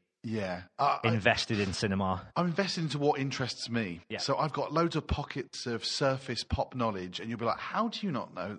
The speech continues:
Speaker 1: And I'll be, well, I just went down a rabbit hole for two years.
Speaker 2: Yeah, yeah,
Speaker 1: I
Speaker 2: yeah.
Speaker 1: bought, you know, um, I was in any, any kind of the Dogma ninety-five, you know, The Idiots and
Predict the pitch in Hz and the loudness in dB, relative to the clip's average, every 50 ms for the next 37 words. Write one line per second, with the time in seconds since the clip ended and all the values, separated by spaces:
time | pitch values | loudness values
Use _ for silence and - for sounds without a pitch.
0 | - - 113 127 123 98 - 104 - - 120 127 131 127 120 143 - - 139 131 | -6 -4 0 0 0 -2 -4 -8 -8 -4 -2 0 0 0 -2 -4 -4 -4 -4 -4
1 | 113 123 120 117 110 110 120 123 117 - 95 95 107 101 104 107 - - 107 98 | 0 0 0 0 2 2 2 2 2 0 -2 -2 -4 -6 -6 -10 -8 -6 -6 -6
2 | 92 95 95 92 92 90 - - - _ _ - 107 101 98 95 90 92 90 87 | -6 -4 -6 -6 -6 -8 -10 -12 -16 _ _ 0 2 4 4 4 2 2 2 2
3 | 92 127 - 127 127 127 123 - 120 127 123 110 104 101 95 - _ _ - 90 | 2 4 4 4 2 2 0 -2 -2 -2 0 0 0 -2 -2 -6 _ _ -2 0
4 | 95 101 104 98 117 123 120 110 117 - 139 135 - 147 156 147 127 151 160 160 | 0 0 0 0 0 -2 -2 -2 -4 -4 -4 0 2 2 2 2 2 2 2 2
5 | 151 131 143 127 110 113 107 139 123 113 101 120 113 113 110 - - - - 110 | 2 2 0 0 -2 0 2 2 2 2 2 2 2 2 2 0 -4 -4 0 2
6 | 110 107 107 107 107 107 104 - 104 104 101 98 95 95 104 104 92 104 104 98 | 4 4 4 2 0 0 -2 -4 -4 -2 -2 0 0 0 -2 -2 0 0 -2 -2
7 | 90 - - - - 95 92 95 92 | -2 -4 -8 -6 -4 -4 -2 -2 -2